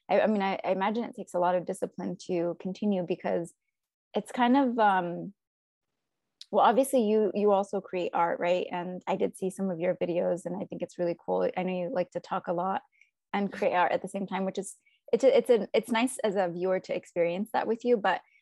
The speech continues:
I sometimes have ideas and I start the process.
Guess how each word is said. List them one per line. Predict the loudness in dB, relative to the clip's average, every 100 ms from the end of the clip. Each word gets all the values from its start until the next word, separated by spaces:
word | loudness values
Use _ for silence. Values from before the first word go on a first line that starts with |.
| _ _
I | 0
sometimes | 0 -2 -4 -4 -2
have | -2 0
ideas | 0 2 2 4 2 0
and | -4 -6
I |
start | -8 -2 2 2 0 -4 _ _ _ -2
the | -2
process. | 0 0 2 0 0